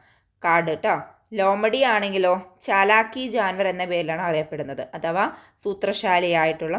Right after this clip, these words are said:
മൃഗം അല്ലേ? അടുത്തത് ഹാത്തി ആണെങ്കിൽ ആന, ആനയാണെങ്കിൽ ജമീൻ കെ ബഡാ ജാൻവർ ആണ് അല്ലേ? ഏ, കരയിലെ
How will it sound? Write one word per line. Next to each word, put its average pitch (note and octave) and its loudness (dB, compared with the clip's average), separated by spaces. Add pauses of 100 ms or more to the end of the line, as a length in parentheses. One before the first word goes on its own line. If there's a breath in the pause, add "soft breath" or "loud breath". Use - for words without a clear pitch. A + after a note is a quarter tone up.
മൃഗം D3+ -4
അല്ലേ? G3+ 2 (440 soft breath)
അടുത്തത് G#3 2 (340)
ഹാത്തി A3 2 (180)
ആണെങ്കിൽ F3 -2 (260)
ആന, F#3 0 (300)
ആനയാണെങ്കിൽ F#3 0 (180)
ജമീൻ F#3+ 0 (100)
കെ G3 0 (120)
ബഡാ F3 4 (160)
ജാൻവർ F3+ 0 (100)
ആണ് D#3 -4
അല്ലേ? A3+ 0 (440 loud breath)
ഏ, F3+ -10 (280)
കരയിലെ F3+ 0